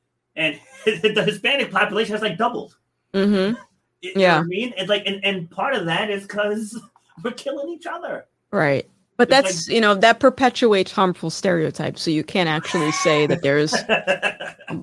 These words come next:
Speaker 2: a black on black crime issue. Um, you should be ashamed of yourself. I'm just kidding, by the way. <laughs> It's a
Speaker 1: <laughs> No, I
Speaker 2: really,
Speaker 1: know.
Speaker 2: it's a really bad problem, everyone.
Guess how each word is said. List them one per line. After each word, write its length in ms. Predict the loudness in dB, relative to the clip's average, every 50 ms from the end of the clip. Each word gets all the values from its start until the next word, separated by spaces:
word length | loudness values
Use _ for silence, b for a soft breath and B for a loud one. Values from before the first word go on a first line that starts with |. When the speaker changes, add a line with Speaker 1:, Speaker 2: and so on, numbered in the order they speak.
| -4
Speaker 2:
a 80 | -4 -2
black 340 | 0 2 2 2 2 0 0
on 120 | -2 2
black 220 | 4 2 2 2 0
crime 360 | 0 2 2 2 2 2 2
issue. 460 | 2 0 0 0 2 2 2 2 0 -2 -4 -6
Um, 380 | -4 -2 0 0 0 0 -2 -2
you 40 | -4
should 140 | -4 0
be 80 | 0 0
ashamed 360 | 0 2 4 4 4 4 4
of 80 | 2 2
yourself. 380 | 2 0 2 2 2 2 2
I'm 140 | 2 0 0
just 160 | -2 -4 -6
kidding, 200 | -6 -6 -4 -4
by 120 | -2 -2 0
the 100 | 2 2
way. 140 | 4 4 6
<laughs> 20 |
It's 460 | 6 6 8 8 8 6 8 6 6 6
a 60 | 4
Speaker 1:
<laughs> 0 |
No, 60 | 6
I 40 | 6
Speaker 2:
really, 160 | 6 4 4
Speaker 1:
know. 80 | B B B -2 B
Speaker 2:
it's 160 | 0 2 4
a 80 | 4 6
really 240 | 6 6 6 6 4
bad 280 | 4 4 4 4 4
problem, 400 | 4 2 2 4 4 2 4 4
everyone. 520 | 2 4 6 6 8 8 8 8 6 4